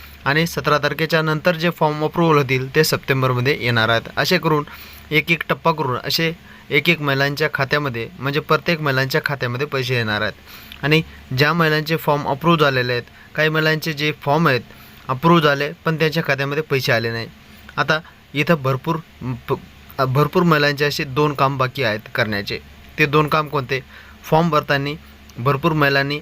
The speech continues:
असे दोन फॉर्म भरताना भरपूर जागी चुकी केलेल्या आहेत की त्यांच्या खात्याला आधार लिंक नसून आणि मोबाईल नंबरला देखील आधार लिंक नसून त्यांनी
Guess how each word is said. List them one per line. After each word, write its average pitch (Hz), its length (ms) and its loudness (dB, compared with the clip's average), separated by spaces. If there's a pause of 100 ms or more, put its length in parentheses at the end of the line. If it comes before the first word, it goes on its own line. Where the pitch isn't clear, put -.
(100)
असे 139 180 -2
दोन 147 280 2 (600)
फॉर्म 143 240 2
भरताना 147 440 0 (120)
भरपूर 143 460 0 (320)
जागी 139 260 0
चुकी 160 340 -4
केलेल्या 127 400 2
आहेत 127 100 0 (340)
की 160 180 0 (440)
त्यांच्या 135 360 2
खात्याला 151 340 0 (240)
आधार 131 300 2
लिंक 147 300 -4
नसून 127 440 -2 (340)
आणि 151 280 0
मोबाईल 143 380 2
नंबरला 160 400 2
देखील 156 260 -2
आधार 143 260 2
लिंक 147 280 -4
नसून 135 340 -2
त्यांनी 135 320 -2